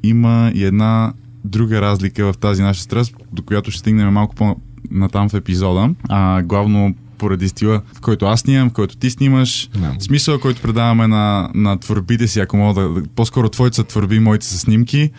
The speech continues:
Speaker 1: Ще стигнем и за това, защото всъщност днес главно за това ще си говорим. Фотографията е hobby by default,
Speaker 2: Да.
Speaker 1: <laughs> както си
Speaker 2: Както
Speaker 1: говорихме.
Speaker 2: установихме.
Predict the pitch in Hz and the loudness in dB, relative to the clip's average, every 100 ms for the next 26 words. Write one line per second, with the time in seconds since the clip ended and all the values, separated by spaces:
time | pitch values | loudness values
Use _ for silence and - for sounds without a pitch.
0 | - - - - 127 131 123 107 98 104 | -20 -16 -12 -4 2 4 4 2 0 0
1 | 131 147 156 139 127 151 135 110 123 143 | 0 0 0 -2 -2 0 0 2 2 0
2 | - 123 139 - 117 123 - 113 95 95 | -2 0 2 2 0 0 0 0 0 0
3 | 98 104 139 139 - 107 104 117 123 113 | 2 2 2 -2 -8 -4 0 0 0 0
4 | 117 110 107 104 98 - - 113 104 104 | 0 2 2 0 -2 -4 0 2 2 0
5 | 95 92 110 110 117 - 107 95 95 101 | 0 0 2 0 0 -2 0 2 4 2
6 | 113 127 - 107 110 113 110 - 107 98 | 2 0 0 2 2 2 0 2 2 4
7 | 104 117 107 131 | 2 2 4 4